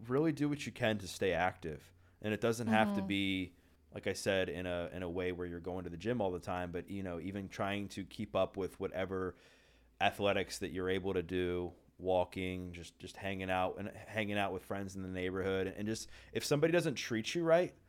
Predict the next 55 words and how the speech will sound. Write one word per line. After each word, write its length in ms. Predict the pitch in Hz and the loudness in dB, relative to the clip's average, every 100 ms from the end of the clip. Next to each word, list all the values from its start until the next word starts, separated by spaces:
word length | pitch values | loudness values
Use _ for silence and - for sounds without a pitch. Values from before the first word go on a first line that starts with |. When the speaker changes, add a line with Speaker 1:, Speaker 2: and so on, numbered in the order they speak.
| - - | -8 -2
Speaker 1:
like, 200 | 120 - | 0 6
don't 240 | 127 151 | 6 6
try 380 | - 143 120 131 | 2 6 8 8
to 240 | - 127 | 4 -2
convince 640 | 110 110 92 95 131 139 - | -2 -4 -2 0 2 2 0
them 380 | 85 82 82 85 - - _ - | 0 0 -2 -8 -16 -20 _ 2
to 100 | 110 | 6
like 380 | 95 120 - | 8 6 2
you, 180 | 76 58 - - - _ _ _ - | -8 -8 -12 -20 -20 _ _ _ 4
right? 200 | 104 113 | 6 6
Speaker 2:
Yeah. 160 | 98 | 6
Speaker 1:
Like, 120 | - | 2
find 420 | - 123 113 147 131 | 2 4 6 4 2
your 100 | 127 | -2
tribe. 520 | - 107 117 78 - - - - - | 2 4 4 2 -4 -14 -20 -20 -4
And 220 | 117 117 | 0 0
just 180 | 113 117 | 0 2
also 300 | 117 156 175 | 6 6 4
know 220 | 120 117 123 | 4 6 6
that, 140 | 95 | 4
like, 140 | 104 110 | 2 -2
the 60 | |
quickest 420 | - 131 156 - | -2 0 0 -2
way 280 | 101 104 117 123 | 4 6 4 2
to 120 | 107 95 | -4 -2
get 200 | 98 98 | 0 0
a 20 | |
bully 360 | 85 90 101 98 | 0 0 2 0
to 80 | |
stop 520 | 85 - 80 101 127 - - - | -4 -2 2 4 2 -4 -14 -8
is 140 | 101 | -6
just 160 | 117 - | -4 -6
to 60 | |
stop 320 | - 98 98 | 0 2 2
engaging. 520 | 90 78 85 90 131 117 | -2 -4 -4 -2 -2 0
You 60 | |
know, 40 | 110 | -2
you 60 | |
see 140 | - 135 | 0 4
that 140 | 127 | 6
on, 140 | 104 104 | 4 4
I 80 | 127 | 2
look 140 | 143 | 6
at, 160 | 139 117 | 6 6
like, 100 | 113 | 2
online, 560 | 104 101 90 90 82 82 | 0 0 0 -2 -2 -6
like, 180 | 82 - - - - - | -8 -12 -20 -20 -20 -12
you 80 | 117 | -8
think 180 | 151 151 | -4 2
about 180 | 156 151 | 6 6
Speaker 2:
Yeah. 60 | |
Speaker 1:
somebody 300 | 139 127 117 | 4 2 2
who's 200 | 113 110 | 2 0
just 200 | 110 98 | -2 -6
co-, 160 | - | -8